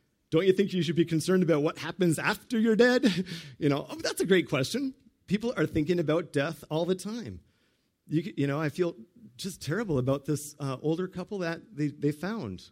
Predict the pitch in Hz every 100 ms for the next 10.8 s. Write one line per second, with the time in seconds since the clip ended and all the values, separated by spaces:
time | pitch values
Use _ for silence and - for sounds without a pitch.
0 | _ _ _ _ _ - 156 151 - 151
1 | 160 160 156 151 139 - _ _ _ _
2 | _ _ _ _ _ _ _ _ _ _
3 | _ _ _ - 160 151 - _ _ -
4 | 160 226 190 143 - 175 214 247 - 110
5 | 90 87 - _ 175 202 147 156 190 160
6 | 202 208 208 180 170 - 156 165 139 90
7 | - 127 156 156 180 170 120 117 113 107
8 | 196 190 202 104 - _ _ _ _ _
9 | _ - 180 214 269 247 220 254 - 185
10 | 208 190 185 185 190 165 160 143